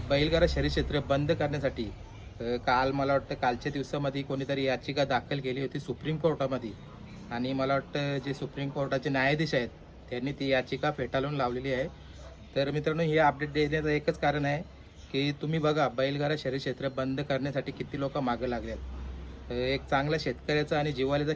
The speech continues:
खेळ चालला आहे, तो कुठंतरी कोणाला तरी बघवत नाही. पण, अ, माझी एक विनंती असेल सर्व गाडा मालक असतील, सुट्टी मेकर, चालक किंवा जे पण काही असतील,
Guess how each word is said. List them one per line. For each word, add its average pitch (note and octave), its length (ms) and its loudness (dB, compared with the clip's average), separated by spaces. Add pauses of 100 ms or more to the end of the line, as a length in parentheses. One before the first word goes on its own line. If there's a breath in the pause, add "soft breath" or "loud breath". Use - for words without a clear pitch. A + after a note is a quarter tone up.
खेळ C3 160 0
चालला C3+ 260 0
आहे, C#3+ 140 -4
तो D3+ 80 -2
कुठंतरी D3 420 -4
कोणाला C#3 360 -2
तरी C#3+ 140 -2
बघवत C#3 460 0
नाही. B2 120 -2 (580 loud breath)
पण, C3+ 180 2
अ, C#3+ 200 2
माझी C#3 340 4
एक F3 100 2
विनंती F3 320 4
असेल E3 280 4
सर्व D3+ 220 -2
गाडा C#3 260 2
मालक C#3+ 300 -2
असतील, C3+ 400 -4 (460 loud breath)
सुट्टी C#3+ 260 -4
मेकर, C#3 320 -2
चालक C3+ 460 0 (100)
किंवा C#3+ 180 -4
जे C#3+ 140 -4
पण D3+ 180 -4
काही C#3+ 160 0
असतील, C3 340 -2